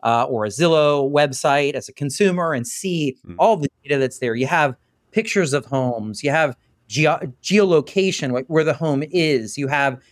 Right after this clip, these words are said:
Speaker 1: crime data and school da-, school data and all this information about a home,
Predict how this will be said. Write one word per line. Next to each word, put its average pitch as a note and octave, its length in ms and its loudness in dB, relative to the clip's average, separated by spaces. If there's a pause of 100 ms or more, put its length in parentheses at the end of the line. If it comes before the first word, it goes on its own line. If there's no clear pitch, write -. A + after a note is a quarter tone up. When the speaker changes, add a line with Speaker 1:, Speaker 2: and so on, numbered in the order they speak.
(100)
Speaker 1:
crime G3+ 340 0
data C3 220 2
and B2 160 -2
school F#3+ 360 0
da-, D3 260 2 (180)
school A3 340 0
data C3+ 360 4
and C3 200 -4 (440)
all G#3+ 360 4
this F#3 200 2
information C#3+ 600 -2
about G2+ 260 -4
a G2+ 40 -12
home, B2 520 -2